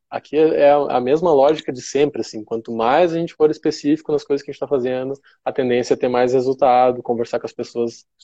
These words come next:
mais certas, eu definir meu público, enfim, tudo isso. Mas hashtags é a mesma coisa. Quando eu uso hashtags mais específicas dentro daquilo que eu tô falando, eu tô tendendo a atingir um público que,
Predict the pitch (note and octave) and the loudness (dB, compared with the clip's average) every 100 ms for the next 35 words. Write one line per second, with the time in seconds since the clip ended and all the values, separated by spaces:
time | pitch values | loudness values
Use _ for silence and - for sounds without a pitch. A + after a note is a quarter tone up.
0 | - B2 A#2 C#3 C3+ B2+ B2 A#2+ A#2+ - | -4 -2 2 4 4 2 0 -2 -2 -6
1 | B2 B2 B2+ C#3+ C3 A#2 A#2 B2+ C3+ A#2+ | -6 -6 -4 -2 0 -2 -4 -8 -10 -4
2 | C#3+ D3+ D#3+ F#3+ - _ - E3 D3+ - | 4 4 4 -2 -16 _ -6 -2 -2 0
3 | D#3 D#3 D#3 D3+ E3 E3+ D3+ A#2+ _ _ | 2 4 4 2 2 2 2 0 _ _
4 | _ C3 B2+ C#3+ C#3+ C#3 - D3 C#3 C#3 | _ -8 -2 2 2 0 0 0 0 0
5 | D3+ D3 D3+ - - A3 - E3 C#3 C#3 | 0 0 -4 -4 -4 -6 -4 -2 0 -2
6 | C#3 C3 C#3 C3+ C3+ C#3 C3 C3 D3 F#3 | -4 -8 -6 -2 -2 0 0 0 -4 -8
7 | _ _ _ _ _ D#3+ D#3 D#3 D#3 D#3+ | _ _ _ _ _ -2 -2 2 0 2
8 | E3 D3+ D3 F3 F#3 F3 - C#3 E3 E3+ | 0 4 2 4 2 0 -2 -2 -2 -2
9 | E3 E3+ E3+ F#3 F3 - F3+ | 2 2 2 -2 -4 -10 -14